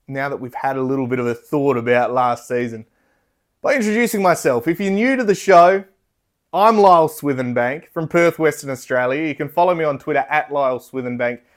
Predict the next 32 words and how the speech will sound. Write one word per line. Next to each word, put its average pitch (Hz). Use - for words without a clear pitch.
at 190
Didn't 185
Call 165
Bank 151
on 143
X -
or 127
Twitter 156
as 120
well. 123
Uh, 139
we've 143
got 160
Instagram, 151
we've 139
got 160
TikTok. 131
All 180
the 135
snippets 170
of 127
the 120
show 135
and 123
the 117
like 123
will 120
be 120
uploaded 120
on 113
there, 113
and, 113